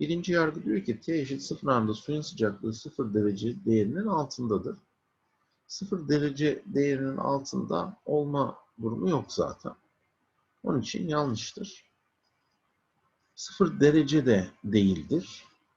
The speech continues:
Suyun sıcaklığı sıfır derece, e, pardon, sıfır derecedir. Neden? Çünkü hemen donmaya başlamış. İkinci yargıya baktığımız zaman T bir, T iki zaman aralığında kapta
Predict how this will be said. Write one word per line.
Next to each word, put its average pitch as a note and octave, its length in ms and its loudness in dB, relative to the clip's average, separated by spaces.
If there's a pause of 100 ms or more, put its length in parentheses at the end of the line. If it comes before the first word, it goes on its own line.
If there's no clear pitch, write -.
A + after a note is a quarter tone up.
(640)
Suyun G#2 340 0
sıcaklığı F2+ 640 -8
sıfır C#3 340 -4
derece, A#2 480 2 (840)
e, - 60 -6 (760)
pardon, A#2+ 320 0
sıfır B2 460 -2
derecedir. G2 580 2 (240)
Neden? E3 380 0
Çünkü D#3+ 260 -6
hemen F3+ 380 0 (420)
donmaya C#3+ 440 6
başlamış. - 640 -4 (1200)
İkinci F3 320 0
yargıya A#2+ 440 6
baktığımız F#2+ 580 0
zaman - 400 -6 (260)
T D#3+ 280 2
bir, E3 100 2
T D3+ 260 0
iki C#3+ 220 -4
zaman D3 280 2
aralığında G#2+ 600 4
kapta C#3+ 500 -4